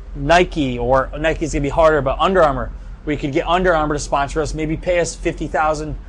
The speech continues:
per season, and we would wear their clothes, and they would be in our commercials. Or you could get different,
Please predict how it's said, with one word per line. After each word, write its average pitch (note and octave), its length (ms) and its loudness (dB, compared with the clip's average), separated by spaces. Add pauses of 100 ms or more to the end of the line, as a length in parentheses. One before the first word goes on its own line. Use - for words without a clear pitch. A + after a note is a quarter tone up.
(160)
per F3+ 140 2
season, E3+ 540 -2 (300)
and D#3 380 0
we D#3+ 120 4
would E3+ 140 2
wear E3+ 160 2
their E3 200 2
clothes, E3 720 -2 (180)
and D3 180 -2
they D#3+ 100 2
would E3 140 2
be E3+ 100 2
in E3 60 -2
our D#3 100 0
commercials. E3+ 760 -6 (220)
Or F3 200 6
you F3+ 120 4
could D3 180 -2
get D#3+ 120 2
different, E3+ 340 -2